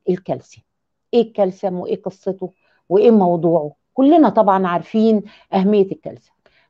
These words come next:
أول ما تروح لدكتور السنان وسنانك توجعك شوية يقول لك لازم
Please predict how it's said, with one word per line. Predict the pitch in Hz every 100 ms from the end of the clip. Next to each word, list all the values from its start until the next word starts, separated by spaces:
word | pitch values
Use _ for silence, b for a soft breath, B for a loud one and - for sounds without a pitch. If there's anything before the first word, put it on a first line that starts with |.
| -
أول | 254 220 196 196
ما | 202 208 208 208 196
تروح | 190 196 208 214
لدكتور | 170 185 214 208
السنان | 196 202 190 214 220 208
وسنانك | 196 190 185 196 202 208
توجعك | 202 190 202 202 196
شوية | - 196 226 233 226 226
يقول | 202 - 202
لك | 190 196
لازم | 190 202 185 202 208